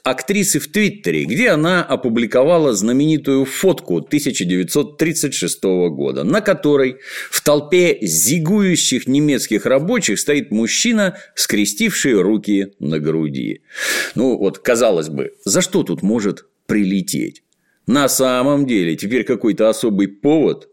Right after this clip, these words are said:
уже и не нужен. Продвинутые пользователи тут же объяснили Джинни в комментах, что две тысячи двадцатый год —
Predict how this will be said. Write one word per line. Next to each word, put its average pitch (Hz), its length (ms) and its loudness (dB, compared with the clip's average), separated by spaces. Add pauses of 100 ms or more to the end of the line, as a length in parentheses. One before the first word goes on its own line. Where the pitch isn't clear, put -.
(140)
уже 85 400 0
и 82 120 -2
не 69 180 -4
нужен. 101 580 -4 (360)
Продвинутые 156 680 2
пользователи 107 880 2
тут 160 440 2
же 131 160 4
объяснили 131 800 2
Джинни 107 480 0
в - 120 -4
комментах, 87 760 -2
что 117 180 0
две 110 220 2
тысячи 127 500 -4
двадцатый 127 760 0
год — 160 340 0